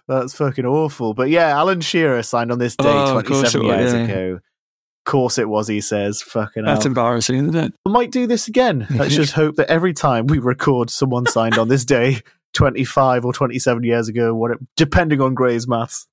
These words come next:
Speaker 2: I'll have a calculator ready next time.
Speaker 1: <laughs>
Speaker 2: Fucking hell.
Speaker 1: Right, 'cause I forgot to do it last time. I'm gonna start with a social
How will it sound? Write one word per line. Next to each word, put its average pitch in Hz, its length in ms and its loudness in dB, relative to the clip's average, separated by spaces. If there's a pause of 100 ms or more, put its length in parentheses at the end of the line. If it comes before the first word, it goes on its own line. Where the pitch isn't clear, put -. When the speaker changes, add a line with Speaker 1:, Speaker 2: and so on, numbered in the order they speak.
Speaker 2:
I'll 123 160 0
have 117 100 0
a 123 60 0
calculator 117 520 0
ready 113 180 2
next 120 280 0
time. - 260 2 (380)
Speaker 1:
<laughs> - 340 -6
Speaker 2:
Fucking - 280 0
hell. 107 280 -2 (320)
Speaker 1:
Right, 208 340 2
'cause 202 160 0
I 220 80 2
forgot - 300 -4
to - 80 -10
do 262 200 0
it - 140 -2
last 135 280 0
time. 127 240 0
I'm 165 80 -2
gonna 165 160 -2
start 185 480 2
with 147 160 -2
a 123 40 -4
social 98 800 -2